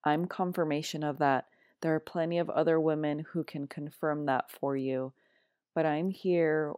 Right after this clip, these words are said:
willing to sit in the trenches with you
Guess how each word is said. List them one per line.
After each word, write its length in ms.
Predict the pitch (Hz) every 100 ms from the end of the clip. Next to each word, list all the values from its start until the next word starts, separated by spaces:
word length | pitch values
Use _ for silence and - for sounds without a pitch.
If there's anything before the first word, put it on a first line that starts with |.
| -
willing 480 | 151 156 143 151
to 160 | 175 180
sit 480 | - - 147 139 - _ _ _ _ -
in 380 | 151 143 139 135 _
the 120 | - 147
trenches 600 | - 160 156 - 196 185
with 320 | 151 143 -
you 380 | 127 120 127